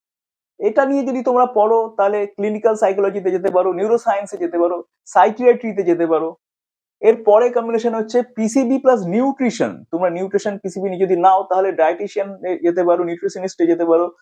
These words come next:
স্পোর্টস নিউট্রিশন এক্সপার্ট হতে পারো। পিসিবি প্লাস কম্পিউটার অ্যাপ্লিকেশন যদি নাও, বায়োইনফরমেটিক্সে যেতে পারো, মেডিকেল ডেটা অ্যানালিস্ট হতে পারো, এআই in হেলথ কেয়ারে যেতে পারো। স্টুডেন্টস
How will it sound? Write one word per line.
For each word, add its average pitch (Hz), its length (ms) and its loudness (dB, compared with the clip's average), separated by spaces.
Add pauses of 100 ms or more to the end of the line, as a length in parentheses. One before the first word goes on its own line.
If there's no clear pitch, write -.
(200)
স্পোর্টস - 800 -2
নিউট্রিশন 196 500 -4
এক্সপার্ট 202 440 0
হতে 139 140 -4
পারো। 104 260 -4 (800)
পিসিবি 240 480 0
প্লাস 240 240 2
কম্পিউটার 233 400 2
অ্যাপ্লিকেশন 214 520 0
যদি 165 180 0
নাও, 101 200 0 (1000)
বায়োইনফরমেটিক্সে 233 920 2
যেতে 226 220 2
পারো, 226 200 2
মেডিকেল 208 480 0
ডেটা 196 180 4
অ্যানালিস্ট 214 440 0
হতে 196 140 0
পারো, 202 180 4 (300)
এআই 226 340 6
in 202 300 -8 (320)
হেলথ 214 220 6 (100)
কেয়ারে 175 240 4
যেতে 120 200 -4
পারো। 85 220 -4 (560)
স্টুডেন্টস 233 340 0